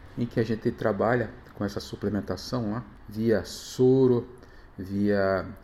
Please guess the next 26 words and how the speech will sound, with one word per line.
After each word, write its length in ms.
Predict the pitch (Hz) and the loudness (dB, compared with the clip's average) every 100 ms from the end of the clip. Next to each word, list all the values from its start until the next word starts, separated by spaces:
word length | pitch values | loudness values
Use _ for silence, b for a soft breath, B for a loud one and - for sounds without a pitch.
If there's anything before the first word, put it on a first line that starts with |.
| - | -12
alguns 320 | 101 110 107 | -10 -6 -4
medicamentos 760 | 104 101 - 95 95 92 92 95 | -2 -2 -2 -2 -2 -4 -8 -8
intramusculares 920 | 98 95 101 - 156 139 147 156 - 147 | -4 -4 -4 -4 -2 0 0 -4 -6 -6
e 100 | 147 | -4
também 500 | - 135 143 180 190 B B B B | -2 0 0 0 -4 B B B B
a 80 | 131 | -4
questão 480 | - 135 - 139 143 | -2 -4 -4 -4 0
da 100 | 139 | 0
medicação 600 | 147 135 - 131 - 127 | -2 -4 -4 -4 -2 -2
via 160 | 120 139 | 2 4
oral. 320 | 120 82 - - - | 4 4 -2 -18 -8
Claro 320 | - 135 143 | 0 2 2
que 120 | 107 104 | 0 -2
eu 60 | |
procuro 400 | - 104 - 123 | -2 -6 -2 -2
trazer 320 | 123 101 110 | 2 0 0
maior 220 | 110 107 117 | 0 0 0
bom 200 | 110 107 | -2 -4
senso, 640 | - 139 160 - - - B B B - | -2 -2 -2 -6 -14 -16 B B B -16
porque 220 | - 135 | -8 -6
esses 200 | 135 123 | -4 -2
medicamentos 600 | 127 - - 110 135 143 | -4 -2 -2 0 0 0
já 80 | 139 | -2
têm 180 | 190 | -2
fama, 420 | 151 - 165 156 90 | -6 -2 0 0 -4
né? 160 | 123 | -6